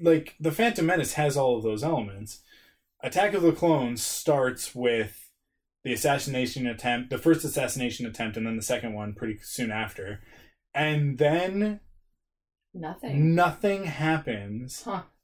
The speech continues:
Speaker 1: until Obi-Wan is on Kamino
Speaker 2: Wow.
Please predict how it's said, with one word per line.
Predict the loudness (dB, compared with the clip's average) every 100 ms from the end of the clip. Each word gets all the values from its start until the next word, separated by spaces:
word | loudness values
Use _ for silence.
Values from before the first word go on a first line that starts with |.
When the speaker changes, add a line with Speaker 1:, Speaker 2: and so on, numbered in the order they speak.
| _
Speaker 1:
until | 2 4 2 4 4 4 2 2
Obi-Wan | 2 6 6 6 4 2 0
is | -2 -2
on | -2 0 2 0 -2 -6
Kamino | -6 -4 -2 -2 -6 -10
Speaker 2:
Wow. | -12